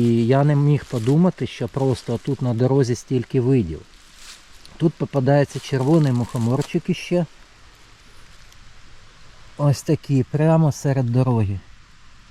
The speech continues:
І що цікаво, я ще бачив павутинники і також дощовики молоді.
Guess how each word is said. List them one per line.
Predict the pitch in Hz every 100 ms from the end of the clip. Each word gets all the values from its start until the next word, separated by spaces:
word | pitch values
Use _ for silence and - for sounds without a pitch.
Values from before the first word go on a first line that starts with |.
| - -
І | 120
що | - 175
цікаво, | - 170 185 196 170
я | 143 147
ще | - 147
бачив | 127 139 - 131
павутинники | - 135 131 - 180 196 151 - 110 92 - -
і | 117 120
також | - 135 - 127 113
дощовики | 123 - 139 131 - 160
молоді. | 170 151 127 104 98 90